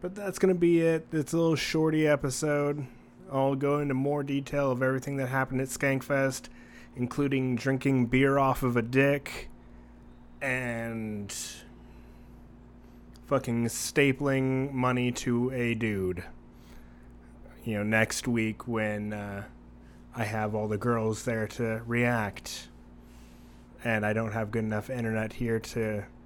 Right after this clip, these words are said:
really stream it. So, eh, whatever. Fuck it. Love y'all. This is Alex the Truck, and I'll be back,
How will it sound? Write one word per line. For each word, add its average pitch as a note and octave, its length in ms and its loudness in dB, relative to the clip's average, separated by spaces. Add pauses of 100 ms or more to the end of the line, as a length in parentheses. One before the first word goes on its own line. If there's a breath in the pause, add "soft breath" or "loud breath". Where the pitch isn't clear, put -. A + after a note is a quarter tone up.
(580 loud breath)
really A2+ 300 2
stream G#2 460 -2
it. G2+ 220 -8
So, D3+ 220 -10 (160)
eh, F#3 140 2 (160)
whatever. A2+ 460 4 (520 loud breath)
Fuck C#3 260 0
it. C3+ 140 -4 (600 loud breath)
Love G3+ 220 2
y'all. F3+ 300 8
This D#3 220 2
is D3 80 4
Alex D3+ 320 4
the C3 40 -2
Truck, D#3 380 2
and C3 100 -2
I'll B2+ 100 0
be C3+ 100 4
back, B2 540 -2